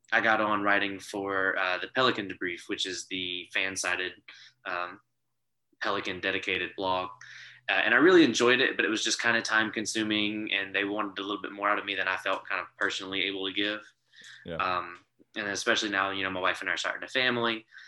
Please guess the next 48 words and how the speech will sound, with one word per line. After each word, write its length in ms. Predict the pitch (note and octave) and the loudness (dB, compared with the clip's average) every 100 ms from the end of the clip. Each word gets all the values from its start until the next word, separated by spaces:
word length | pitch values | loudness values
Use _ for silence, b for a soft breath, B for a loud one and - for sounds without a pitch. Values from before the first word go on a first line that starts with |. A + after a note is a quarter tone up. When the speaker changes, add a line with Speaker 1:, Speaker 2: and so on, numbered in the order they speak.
| B | B
Speaker 1:
So 140 | - | 0
I 20 | |
stepped 240 | C3 E3 D#3 | 2 4 4
away 160 | C3+ | 4
from 100 | B2+ | 4
the 80 | B2 | 4
writing 240 | A2 G#2+ G#2 | 6 6 4
side. 220 | A#2 A2 | 2 2
I'm 80 | G#2 | 2
still 200 | - A#2+ | 2 2
a 60 | |
big 160 | A#2 G#2+ | 2 0
fan. 380 | G#2+ G2+ G2+ G2+ | 2 2 4 2
I 60 | |
think 160 | G2+ A2 | 2 2
I've 120 | G#2 | 2
watched 380 | G2 G2+ - - | 4 4 2 -2
all 220 | G2+ G2 F#2+ | -2 -2 -4
but, 140 | - | -2
like, 240 | F#2+ - - _ b b _ - | -2 -2 -8 _ b b _ -4
two 220 | - B2 | 0 2
games 300 | G#2+ G#2 G#2 G#2 | 6 4 4 2
this 180 | G#2 | 2
year, 320 | A2+ G#2+ G#2 A2 | 2 2 2 -2
and 120 | G#2 | -2
the 60 | |
two 200 | G2 C3+ | 0 4
I 80 | A2 | 4
missed, 360 | G2+ G#2+ G2+ A2 | 4 2 2 2
I 60 | |
was, 120 | G2 G2 | 0 -2
like, 180 | - F#2 | -4 -2
going 300 | G#2 G#2+ G#2+ | 0 2 2
to 60 | |
watch, 340 | G#2+ G#2 - G2+ | 4 4 4 -2
and 100 | F#2+ | -6
then 80 | F#2 | -6
they 100 | F2 | -2
lost, 340 | F2 F2 - | 0 0 -2
and 60 | E2+ | -6
I 20 | |
was 80 | E2 | -6
like, 120 | D#2+ D#2+ | -2 0
"Ah, 240 | E2+ E2 A2 | 0 -2 -2
I 60 | |
don't 100 | F#2 | -2
need 80 | F2 | -2
to 80 | E2+ | -4